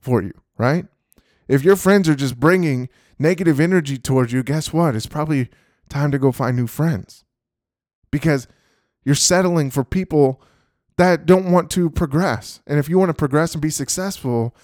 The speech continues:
find people that are going to wanna progress and be successful with you and help you along the way.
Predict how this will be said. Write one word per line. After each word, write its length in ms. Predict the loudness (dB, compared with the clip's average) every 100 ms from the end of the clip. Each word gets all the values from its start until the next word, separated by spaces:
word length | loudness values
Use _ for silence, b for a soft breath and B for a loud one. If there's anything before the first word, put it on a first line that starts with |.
| b
find 280 | -4 -2 -2
people 200 | -2 0
that 60 | 2
are 100 | 2
going 260 | 0 0
to 80 | 0
wanna 180 | -2 -2
progress 600 | -2 -2 0 0 -2 -10 b b b
and 140 | 0
be 120 | 2 0
successful 580 | -2 -2 -2 0 0
with 260 | 2 2 0
you 240 | -6 -8 _ _ _ _ _ _ -4
and 120 | 0
help 240 | 2 2
you 120 | 2 2
along 240 | 2 -2
the 80 | 0
way. 280 | 0 -2